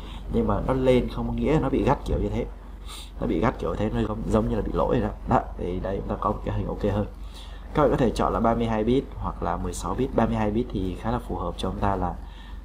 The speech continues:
sau khi chúng ta làm xong rồi thì complete turning. Đó, thì các bạn tích vào đây thì khi chúng ta click, uh, turn in S R thì nó sẽ ra là camera raw.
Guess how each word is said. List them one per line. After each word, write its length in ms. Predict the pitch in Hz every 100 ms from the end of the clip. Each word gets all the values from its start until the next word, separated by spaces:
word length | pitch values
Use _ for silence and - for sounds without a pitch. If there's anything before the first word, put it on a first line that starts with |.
| -
sau 220 | - 104
khi 280 | - 107 98
chúng 100 | -
ta 80 | 113
làm 180 | 101 90
xong 240 | - 92
rồi 120 | 95 87
thì 100 | 92 -
complete 340 | 98 - 107 -
turning. 260 | 101 95 95 -
Đó, 200 | 87 98 - -
thì 340 | 95 90 92 -
các 80 | 117
bạn 100 | - -
tích 140 | 120
vào 100 | -
đây 160 | 101 101
thì 260 | 98 90 90 - -
khi 200 | - 104
chúng 140 | 95
ta 180 | 95 98
click, 340 | - 120 120
uh, 200 | 107 98 - - - - - - -
turn 160 | 107 104
in 120 | 104 - 107
S 140 | - 104
R 120 | 98 92 87
thì 100 | 95
nó 60 | 107
sẽ 200 | - 104
ra 160 | 101 98
là 220 | 90 85 -
camera 320 | 98 92 95
raw. 220 | 92 92